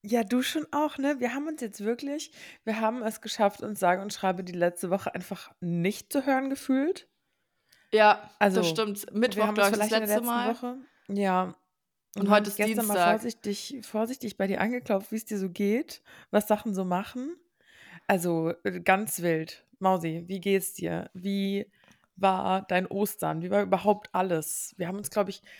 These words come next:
Speaker 1: auch so seit deinem Geburtstag nicht mehr hier im Podcast richtig gehört.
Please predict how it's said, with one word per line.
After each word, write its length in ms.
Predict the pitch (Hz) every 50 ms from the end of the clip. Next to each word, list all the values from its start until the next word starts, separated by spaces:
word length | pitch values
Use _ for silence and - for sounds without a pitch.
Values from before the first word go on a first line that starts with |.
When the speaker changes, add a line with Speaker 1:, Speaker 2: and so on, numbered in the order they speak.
| - - - _ -
Speaker 1:
auch 160 | - 190 185
so 360 | - - 214 208 202 202 208 -
seit 340 | - 190 190 190 202 202 -
deinem 180 | 226 226 220 214
Geburtstag 560 | 214 185 208 208 208 - - 208 196 - -
nicht 180 | 208 208 - 214
mehr 100 | 214 202
hier 160 | 190 208 -
im 120 | 202 185
Podcast 560 | - - 214 - - - - 175 160 - - 190
richtig 360 | 170 - - - - - -
gehört. 580 | - 147 143 147 147 143 139 139 139 - -